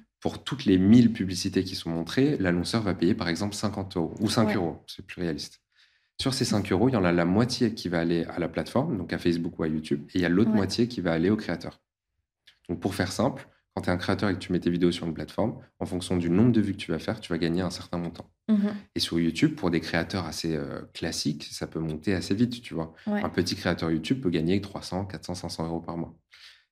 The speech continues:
Speaker 1: TikTok, c'était, euh, c'était un petit peu différent. En fait, ils avaient un fonds, ils avaient une enveloppe de plusieurs centaines de millions de dollars,
Speaker 2: Mhm.
Speaker 1: et ils redistribuaient ces fonds-là en fonction du nombre de vues aux créateurs.
Speaker 2: D'accord.
Speaker 1: Mais c'était vraiment des, des cacahuètes, quoi.
Speaker 2: Ok.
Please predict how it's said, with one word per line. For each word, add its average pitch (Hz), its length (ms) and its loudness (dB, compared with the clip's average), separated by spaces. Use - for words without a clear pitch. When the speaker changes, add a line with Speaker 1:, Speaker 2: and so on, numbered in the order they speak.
Speaker 1:
TikTok, 139 460 0
c'était, 95 380 2
euh, 87 180 4
c'était 90 140 -6
un 90 80 -2
petit - 180 -8
peu - 140 2
différent. 98 400 -2
En - 40 -18
fait, - 220 -4
ils 95 100 2
avaient 87 140 2
un 82 120 0
fonds, - 260 -4
ils 90 60 2
avaient 85 140 4
une 87 100 6
enveloppe 98 340 4
de 98 80 0
plusieurs 90 320 -4
centaines 90 320 -2
de 87 60 2
millions 85 240 2
de 80 140 0
dollars, 80 480 0
Speaker 2:
Mhm. 214 280 2
Speaker 1:
et 92 120 4
ils 90 80 6
redistribuaient 95 760 6
ces 104 160 2
fonds-là 87 420 2
en 92 80 0
fonction 90 340 -4
du 90 120 -2
nombre 85 160 -2
de 80 80 2
vues 85 160 2
aux 95 80 4
créateurs. 78 360 -4
Speaker 2:
D'accord. - 200 -12
Speaker 1:
Mais - 60 -4
c'était - 240 -4
vraiment 85 320 0
des, 80 560 0
des - 240 -6
cacahuètes, 82 460 -4
quoi. 220 140 0
Speaker 2:
Ok. 214 100 0